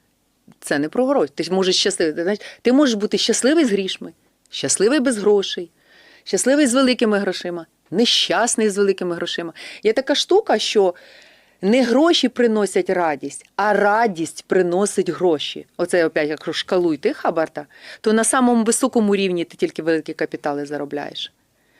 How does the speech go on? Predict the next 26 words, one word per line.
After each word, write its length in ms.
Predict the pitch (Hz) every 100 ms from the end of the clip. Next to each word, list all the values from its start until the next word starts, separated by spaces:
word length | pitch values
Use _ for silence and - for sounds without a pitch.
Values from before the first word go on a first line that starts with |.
| -
Ти 100 | 190
подивися 340 | 233 359 311
на 220 | 226 196
таких 240 | 185 202 180
дійсно 260 | 208 196
великих, 340 | 165 175 175 143
багатих 340 | 165 165 151
людей, 240 | 151 151
там, 140 | 135 127
Безоси 400 | 165 160 143 151
всі, 220 | - 135 _ _
які 160 | -
вони 180 | 196 196
енергійні, 600 | 180 170 160 214 165 135 _ - - -
яких 300 | 160 226 196
в 40 |
них 140 | 185 185
оце 180 | 175
бачення, 480 | 160 208 214 180 156
вони 180 | 143 180
там 260 | 170 175 170
сьогодні 280 | 202 180
одне, 320 | 202 175 190 143
завтра 360 | 175 190 214
інше. 460 | 208 208 175 - 151 - - -
Розумієш? 520 | - - 196 294 -